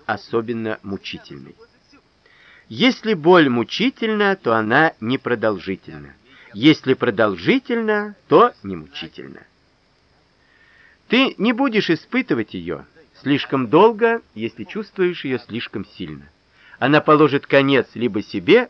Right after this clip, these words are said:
либо тебе. И то, и другое ведёт в итоге к одному и тому же. Если ты не в силах перенести её, она сама унесёт тебя. Помни,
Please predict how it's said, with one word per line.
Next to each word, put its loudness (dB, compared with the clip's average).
либо -6
тебе. -16
И 0
то, 6
и 6
другое 2
ведёт -2
в -2
итоге -4
к -12
одному -2
и -8
тому -12
же. -20
Если 2
ты 0
не 4
в -6
силах 0
перенести -4
её, -6
она 0
сама -2
унесёт -12
тебя. -18
Помни, 2